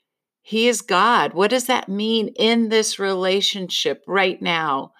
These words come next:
What does that mean in your unrest right now? Whether it's financial, whether it's injustice, whether it's, uh, you know, an illness, whether it's loss of a loved one. W-,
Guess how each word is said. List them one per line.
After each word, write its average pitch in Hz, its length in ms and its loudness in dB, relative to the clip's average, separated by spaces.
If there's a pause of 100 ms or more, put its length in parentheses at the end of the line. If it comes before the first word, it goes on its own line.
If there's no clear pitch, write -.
(560)
What 226 160 4
does 262 160 2
that 240 200 0
mean 208 280 2
in 196 160 -2
your 196 320 -2
unrest 190 720 0
right 165 300 -4
now? 147 540 -4
Whether 175 280 2
it's - 340 -4 (120)
financial, 185 960 -2
whether 185 300 0
it's - 320 0 (260)
injustice, 185 1040 -2
whether 185 320 0
it's, - 460 -4 (800)
uh, 165 280 -2 (580)
you 202 160 -4
know, 190 140 -2
an 190 220 -2
illness, 214 840 2
whether 190 380 0
it's - 600 -2 (920)
loss 190 800 2 (240)
of 190 160 -4
a 190 60 2
loved 190 500 0
one. 160 300 -8
W-, - 1040 -14